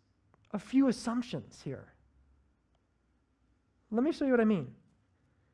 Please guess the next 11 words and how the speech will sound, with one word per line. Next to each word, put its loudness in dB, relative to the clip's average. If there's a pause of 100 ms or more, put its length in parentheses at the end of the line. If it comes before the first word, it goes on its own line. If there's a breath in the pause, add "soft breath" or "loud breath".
(1120)
"Bear 4
one 4
another's 2
burdens -4 (1080)
and -4
so -2
fulfill -4
the -4
law -2
of -6
Christ." -14